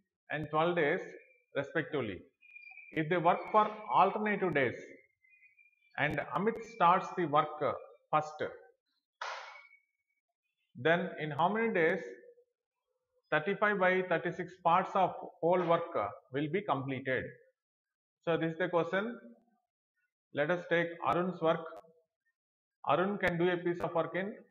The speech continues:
nine days. So his one day work will be one by nine.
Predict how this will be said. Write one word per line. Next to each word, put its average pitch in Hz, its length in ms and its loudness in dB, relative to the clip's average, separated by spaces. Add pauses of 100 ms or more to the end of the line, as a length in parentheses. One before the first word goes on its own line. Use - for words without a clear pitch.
nine 143 360 -4
days. 123 180 -2 (1300)
So 151 180 0
his 147 180 -2
one 147 280 2
day 185 100 4
work 160 340 0 (1120)
will 135 220 -2
be 170 140 2 (720)
one 139 220 2
by 143 140 2
nine. 104 300 -4